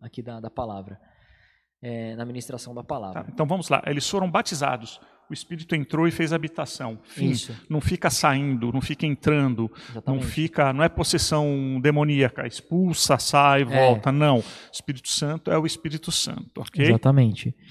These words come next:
Speaker 1: Então receberam o Espírito Santo ali.
Speaker 2: Isso no dois.
Speaker 1: No dois.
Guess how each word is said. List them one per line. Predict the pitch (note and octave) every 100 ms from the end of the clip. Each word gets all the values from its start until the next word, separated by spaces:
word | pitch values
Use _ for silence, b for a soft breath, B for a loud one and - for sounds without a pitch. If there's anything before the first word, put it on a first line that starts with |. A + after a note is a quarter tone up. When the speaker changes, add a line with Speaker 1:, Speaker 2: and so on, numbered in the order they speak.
| B B B B2+
Speaker 1:
Então | A2+ - A#2+ A#2+
receberam | B2 A#2+ B2 B2 B2+ B2+ -
o | C3 C3+
Espírito | C3 - B2+ B2 -
Santo | - - A#2+ A2+ - A#2 _ -
ali. | A#2+ G#2+ F#2+ - C3
Speaker 2:
Isso | - D3+
no | D#3
dois. | C3+ - - - - -
Speaker 1:
No | C#3
dois. | A#2+ G2 - -